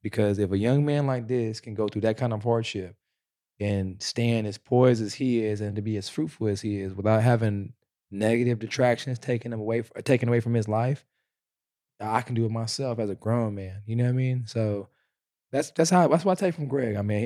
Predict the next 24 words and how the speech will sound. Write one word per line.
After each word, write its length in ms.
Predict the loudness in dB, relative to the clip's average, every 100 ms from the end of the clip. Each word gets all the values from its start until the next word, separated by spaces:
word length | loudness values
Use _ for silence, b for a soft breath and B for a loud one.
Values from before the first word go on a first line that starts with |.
| -2
if 120 | 2
I 80 | 4
didn't 200 | 4 0
express 380 | -4 -2 0 0
it 60 |
to 80 | -2
him, 60 | 0
that's 160 | -2
how 120 | -2 -2
I 60 |
feel 180 | 2 4
about 220 | 4 2
Greg. 140 | 0 0
I'm 140 | 2
impressed 460 | 0 0 2 2 0
and 220 | -6 -2
proud 360 | 2 4 4
of 60 | 0
the 80 | -4
kind 240 | -4 -4
of 80 | -2
person 300 | -4 -4 -4
he 380 | -2 0 2 4
is. 200 | 2